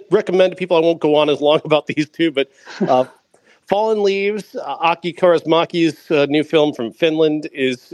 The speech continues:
incredible. It's, it takes Hollywood <laughs> romance of the forties and,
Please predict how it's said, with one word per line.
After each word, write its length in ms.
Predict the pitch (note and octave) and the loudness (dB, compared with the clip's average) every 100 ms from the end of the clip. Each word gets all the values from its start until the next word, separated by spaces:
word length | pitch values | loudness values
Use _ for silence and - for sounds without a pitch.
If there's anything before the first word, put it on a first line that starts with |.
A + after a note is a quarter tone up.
| - | -12
incredible. 640 | A#2+ - D#3 D3 D3+ D3+ C#3+ | -12 -2 0 2 2 2 2
It's, 260 | - _ _ _ _ _ - | -2 _ _ _ _ _ -4
it 160 | C3+ | 0
takes 340 | F3 D#3+ - - - | 0 -2 -4 -16 -8
Hollywood 540 | E3 F3 F#3+ F3 D3+ | -2 0 2 2 2
<laughs> 20 | |
romance 480 | C#3+ E3+ D#3+ - D3+ | 2 2 0 -2 -2
of 80 | D#3 | 0
the 100 | C3+ | 0
forties 540 | - D#3+ D#3+ E3 D#3 | 2 4 4 2 2
and, 220 | B2 C3 | 0 -4